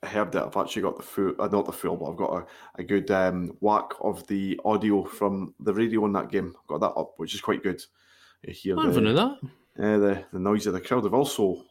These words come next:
Speaker 1: around the same time, actually at the same time I uploaded it, I've got the, I think, Sporting Lisbon,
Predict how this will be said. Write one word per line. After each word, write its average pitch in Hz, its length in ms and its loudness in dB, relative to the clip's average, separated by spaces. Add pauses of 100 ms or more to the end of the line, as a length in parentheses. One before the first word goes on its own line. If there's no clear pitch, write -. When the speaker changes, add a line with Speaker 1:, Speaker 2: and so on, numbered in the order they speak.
(100)
Speaker 1:
around 98 220 -2
the 90 80 -8
same 87 240 -2
time, 104 440 -4 (220)
actually 104 300 0 (240)
at 110 160 2
the 123 80 -2
same 95 220 0
time 92 200 -2
I 58 40 2
uploaded 85 420 -2
it, - 100 -6 (320)
I've - 80 -16
got 92 240 2
the, 90 340 0
I - 60 -8
think, 98 140 -10
Sporting 95 500 -4
Lisbon, 107 760 0